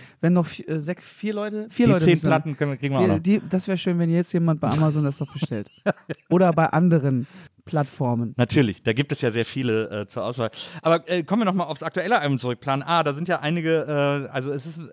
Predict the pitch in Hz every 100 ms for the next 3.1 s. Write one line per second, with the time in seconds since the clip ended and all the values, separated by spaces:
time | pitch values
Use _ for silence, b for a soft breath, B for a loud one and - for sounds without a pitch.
0 | 135 131 127 135 131 117 120 151 143 -
1 | 110 127 - 143 - 165 - 139 - 190
2 | 190 165 - B B - 151 190 220 175